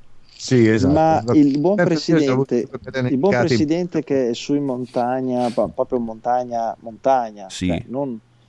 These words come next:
Speaker 2: va di montagna, sì, ok,
Speaker 3: Sì,
Speaker 2: capito,
Speaker 3: non in
Speaker 2: ma lui
Speaker 3: collina,
Speaker 2: proprio
Speaker 3: in montagna.
Speaker 2: Esatto. A quanti metri sei, presidente?
Speaker 1: millecento, non sono così in alto.
Speaker 2: Beh, insomma.
Speaker 3: Vabbè, ricordiamo che il uem abita in un paese che è sotto il livello del mare,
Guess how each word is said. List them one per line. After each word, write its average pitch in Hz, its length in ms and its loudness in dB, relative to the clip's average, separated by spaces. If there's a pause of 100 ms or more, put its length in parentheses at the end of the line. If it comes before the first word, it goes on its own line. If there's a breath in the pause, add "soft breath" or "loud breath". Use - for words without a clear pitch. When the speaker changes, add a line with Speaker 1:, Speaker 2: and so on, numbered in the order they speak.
(140)
Speaker 2:
va 131 140 -4
di 156 140 0
montagna, 147 680 0
sì, 123 260 -4
ok, 110 140 -6
Speaker 3:
Sì, 113 240 -4
Speaker 2:
capito, 107 320 0
Speaker 3:
non 123 160 2
in 117 60 2
Speaker 2:
ma 113 80 4
lui 139 80 4
Speaker 3:
collina, 107 200 4
Speaker 2:
proprio 87 260 0
Speaker 3:
in 82 60 -4
montagna. 87 640 -6
Speaker 2:
Esatto. 104 320 -6 (220 loud breath)
A 120 100 -4
quanti 208 300 4
metri 311 300 6
sei, 127 220 2
presidente? 107 760 -4 (400)
Speaker 1:
millecento, 78 800 0
non 76 160 -6
sono 80 260 -6
così 78 200 -8
in 76 120 -8
alto. 76 380 -8 (440)
Speaker 2:
Beh, - 220 -2 (800)
insomma. 107 500 -4 (240)
Speaker 3:
Vabbè, 80 320 -10
ricordiamo 117 580 0
che 107 120 -4
il 101 340 0
uem 120 300 0
abita 98 380 -2
in 101 80 -2
un 101 100 -4
paese 110 340 -2
che 101 100 -6
è 95 40 -2
sotto - 300 -4
il 101 80 2
livello 104 300 2
del 98 120 0
mare, 80 540 -4